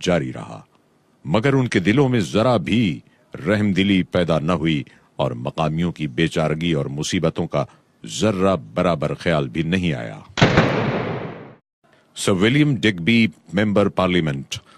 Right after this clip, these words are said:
اپنی کتاب پراسپرس برٹش انڈیا میں انگریزی ادوار کا نقشہ کھینچتے ہوئے لکھتا ہے، اور جو غیر معمولی غربت ہندوستان بر اعظم میں پھیل رہی ہے،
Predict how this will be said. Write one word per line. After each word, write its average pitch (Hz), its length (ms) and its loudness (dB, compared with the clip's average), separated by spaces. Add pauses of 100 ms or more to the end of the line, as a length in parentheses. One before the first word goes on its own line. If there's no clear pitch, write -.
(420)
اپنی 82 260 -2
کتاب 92 380 0 (600)
پراسپرس 120 680 0
برٹش 101 460 0
انڈیا 98 320 2
میں 60 220 -8 (540)
انگریزی 110 480 2
ادوار 92 300 2
کا - 140 -4
نقشہ 82 360 -2
کھینچتے - 380 -2
ہوئے 82 220 2
لکھتا 62 380 -4
ہے، 52 120 -16 (1080)
اور 123 240 4
جو 104 160 2
غیر - 240 2
معمولی 104 360 2
غربت 85 400 0 (500)
ہندوستان 117 680 2
بر 92 260 2
اعظم 90 260 2
میں 85 160 0
پھیل 117 240 -2
رہی 69 300 -4
ہے، 57 160 -14